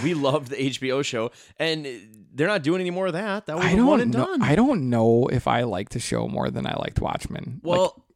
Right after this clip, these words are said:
Speaker 1: d-,
Speaker 2: maybe
Speaker 1: when you
Speaker 2: ever.
Speaker 1: talk about a single se-,
Speaker 2: <laughs>
Speaker 1: you know, you can talk about series, this
Speaker 2: Yeah.
Speaker 1: series, that series. How about seasons?
Speaker 2: I think it was the best one I've ever seen.
Speaker 1: Great.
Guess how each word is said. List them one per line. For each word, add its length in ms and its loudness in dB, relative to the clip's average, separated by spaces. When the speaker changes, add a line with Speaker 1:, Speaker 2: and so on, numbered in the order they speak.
Speaker 1:
d-, 280 -10
Speaker 2:
maybe 180 0
Speaker 1:
when 100 4
you 60 0
Speaker 2:
ever. 80 -2
Speaker 1:
talk 240 -2
about 360 -2
a 120 -4
single 420 -2
se-, 260 0
Speaker 2:
<laughs> 20 -14
Speaker 1:
you 180 -4
know, 80 -2
you 160 -2
can 60 -10
talk 100 0
about 180 -2
series, 500 -2
this 220 -2
Speaker 2:
Yeah. 100 4
Speaker 1:
series, 220 -2
that 220 -8
series. 240 -8
How 120 -6
about 220 -2
seasons? 640 -4
Speaker 2:
I 100 -2
think 220 2
it 60 2
was 100 0
the 80 -4
best 280 -6
one 120 -4
I've 120 -4
ever 180 -4
seen. 100 -6
Speaker 1:
Great. 420 0